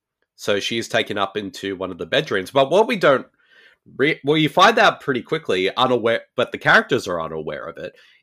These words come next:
in that in one of the other bedrooms, uh, one of the zombies that came upstairs earlier and try-,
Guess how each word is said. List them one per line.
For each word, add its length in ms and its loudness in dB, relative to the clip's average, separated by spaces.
in 220 -2
that 220 2
in 200 -2
one 180 2
of 100 0
the 160 -2
other 240 0
bedrooms, 840 -4
uh, 320 0
one 200 0
of 60 0
the 120 -2
zombies 440 0
that 220 -2
came 280 -2
upstairs 640 -6
earlier 480 -2
and 80 -10
try-, 240 -4